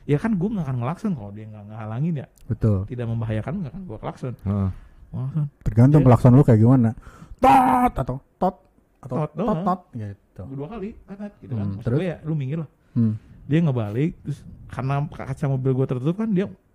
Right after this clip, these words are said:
Speaker 1: mulutnya wah, wah, wah, gitu. Kayak, kayak memaki-maki gitu.
Speaker 2: Hmm.
Speaker 1: "Naon sih?" kata gua, "Gua udah ngelewat aja."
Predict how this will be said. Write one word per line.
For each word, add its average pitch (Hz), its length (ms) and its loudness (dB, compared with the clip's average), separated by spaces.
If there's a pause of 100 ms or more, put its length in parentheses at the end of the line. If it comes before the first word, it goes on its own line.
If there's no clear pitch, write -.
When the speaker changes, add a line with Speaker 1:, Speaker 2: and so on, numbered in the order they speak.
(140)
Speaker 1:
mulutnya 165 540 0
wah, 190 200 -6
wah, 180 240 -12
wah, 196 200 -8
gitu. 123 180 -12 (260)
Kayak, 127 260 6
kayak 135 180 2
memaki-maki 135 680 -2
gitu. 127 180 2
Speaker 2:
Hmm. 113 260 0 (1120)
Speaker 1:
"Naon 101 280 -16
sih?" 208 140 -6
kata 123 240 -6
gua, 117 120 -2
"Gua 127 200 0
udah 185 120 4
ngelewat 127 320 -2
aja." 101 140 -6